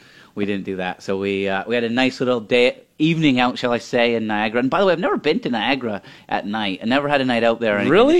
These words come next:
Speaker 1: It's inc-, it's like Blackpool. It's nut-, it's so trashy,
Speaker 2: It
Speaker 1: but
Speaker 2: is
Speaker 1: so
Speaker 2: like
Speaker 1: good.
Speaker 2: Blackpool.
Speaker 1: It was awesome.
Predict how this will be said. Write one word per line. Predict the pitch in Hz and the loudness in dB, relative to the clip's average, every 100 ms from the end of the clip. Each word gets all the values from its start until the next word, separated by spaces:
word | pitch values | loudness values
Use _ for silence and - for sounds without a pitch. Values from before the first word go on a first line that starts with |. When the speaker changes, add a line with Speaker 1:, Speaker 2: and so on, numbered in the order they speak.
| 311 | 0
Speaker 1:
It's | - | -6
inc-, | - | -8
it's | - | -2
like | 208 135 | -4 -2
Blackpool. | 143 156 - - 120 101 | -2 -2 -4 -4 -2 -2
It's | 113 - | -6 -6
nut-, | 165 214 - - - - | -2 -2 -4 -10 -18 -12
it's | 131 | -6
so | - 214 | 0 0
trashy, | - 180 202 151 | 0 -4 0 2
Speaker 2:
It | |
Speaker 1:
but | 151 | 4
Speaker 2:
is | 160 135 | 4 4
Speaker 1:
so | 156 | 4
Speaker 2:
like | 151 135 | 4 4
Speaker 1:
good. | |
Speaker 2:
Blackpool. | 139 143 185 127 156 135 120 - - - - - | 4 6 4 2 0 0 -2 -6 -20 -20 -14 -8
Speaker 1:
It | |
was | 151 165 | -6 -4
awesome. | 175 214 254 143 95 | -4 -4 -4 -6 -8